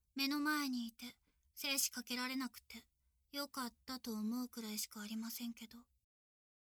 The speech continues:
さーてと、ご主人様。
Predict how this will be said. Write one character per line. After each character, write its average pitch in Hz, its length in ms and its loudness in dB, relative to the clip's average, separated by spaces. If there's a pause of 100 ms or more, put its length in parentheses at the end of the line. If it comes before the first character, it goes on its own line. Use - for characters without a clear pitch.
(160)
さ - 120 -6 (260)
ー - 80 -10
て 247 120 -2
と、 - 120 -14 (540)
ご 247 100 0
主 269 160 -4
人 254 220 2
様。 220 340 -10